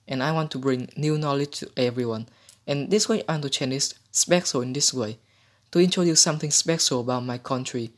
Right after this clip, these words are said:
As it, as the end of the year is coming near, I want to make something special so you guys can remember about this school, because it's a boarding school, so it's the best if you can hear something about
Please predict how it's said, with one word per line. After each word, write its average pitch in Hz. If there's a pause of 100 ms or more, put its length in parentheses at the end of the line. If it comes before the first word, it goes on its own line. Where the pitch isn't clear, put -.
(400)
As 185
it, -
as 170
the -
end 135
of 113
the 117
year 120
is 120 (160)
coming 135
near, 151 (540)
I 165
want 156
to 151
make 147 (640)
something 147
special 135 (260)
so -
you 131
guys 135
can 120
remember 120
about 117
this 127
school, 113 (640)
because 156
it's 175
a 151
boarding 143 (320)
school, 165 (260)
so 131 (140)
it's 196
the 143
best 123 (360)
if -
you 151
can 139
hear 131
something 127
about 110